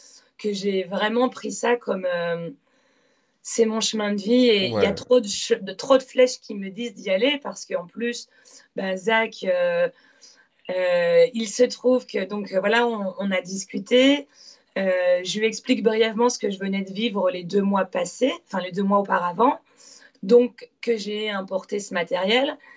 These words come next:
Speaker 1: Et là, il me dit, « C'est incroyable parce que je viens d'arriver en France hier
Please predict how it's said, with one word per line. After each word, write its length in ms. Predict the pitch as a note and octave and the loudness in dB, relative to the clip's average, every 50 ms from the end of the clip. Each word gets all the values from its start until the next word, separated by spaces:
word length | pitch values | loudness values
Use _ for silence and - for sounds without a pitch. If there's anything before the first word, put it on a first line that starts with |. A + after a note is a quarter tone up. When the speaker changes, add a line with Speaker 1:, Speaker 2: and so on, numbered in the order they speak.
| - - _ _ _ | -20 -20 _ _ _
Speaker 1:
Et 100 | - F#3+ | 0 2
là, 200 | G3 G3+ A3 A#3+ | 4 4 4 4
il 140 | A#3 G#3+ G3 | 4 2 -2
me 120 | F#3+ F#3 | -4 -6
dit, « 160 | F#3 F#3 A3+ A#3+ | -6 -6 -6 -6
C'est 120 | - - | -6 -6
incroyable 640 | G#3+ F3 F3 E3+ - - F#3 F3+ F#3+ A3 C4 C#4 C#4 - | -6 -6 -6 -8 -8 -4 -2 0 2 2 2 2 2 -2
parce 180 | G#3 F#3+ - | -6 -8 -8
que 140 | - F#3+ F3+ | -10 -12 -12
je 60 | F3 | -8
viens 140 | E3+ G#3+ G#3+ | -6 -6 -4
d'arriver 380 | G#3+ G#3+ G#3 G#3 G#3 G3+ F#3 F#3+ | -2 -2 -2 -2 -4 -4 -4 -4
en 120 | F3+ F3+ | -6 -6
France 380 | F3+ - - F#3+ F3 E3+ - - - | -8 -8 -8 -8 -8 -8 -10 -16 -16
hier 600 | F3+ F3 F3 E3+ F#3 G3+ A#3 C4+ B3+ G#3+ F3+ - | -16 -10 -4 0 2 4 4 4 2 0 -4 -8